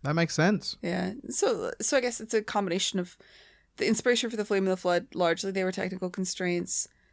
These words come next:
Speaker 2: It was things me trying to, the snake was definitely me trying to show off that I could do a snake. Uh,
Speaker 1: Mm.
Speaker 2: the, uh, Scout was largely just, um,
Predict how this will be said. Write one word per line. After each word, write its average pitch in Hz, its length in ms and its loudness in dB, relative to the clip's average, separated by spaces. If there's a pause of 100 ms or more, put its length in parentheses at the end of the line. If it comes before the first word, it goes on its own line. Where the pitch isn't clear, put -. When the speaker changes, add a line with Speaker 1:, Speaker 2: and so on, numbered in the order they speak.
(200)
Speaker 2:
It 190 40 -2
was 190 240 -2 (400)
things 185 340 -2
me 185 240 0
trying 196 300 0
to, 175 280 2
the 202 100 2
snake 175 340 0
was 180 140 -4
definitely 175 340 0
me 165 140 -4
trying 165 220 -4
to 165 40 -6
show 170 200 -2
off 170 160 -2
that 170 100 -4
I 180 60 -2
could 180 100 -6
do 170 80 -2
a 170 60 -4
snake. 170 440 -6 (480)
Uh, 190 460 4 (140)
Speaker 1:
Mm. 147 160 6
Speaker 2:
the, 151 420 6
uh, 180 500 0 (1000)
Scout - 600 2
was 185 220 0
largely 185 560 0
just, 185 400 -8
um, 175 440 -4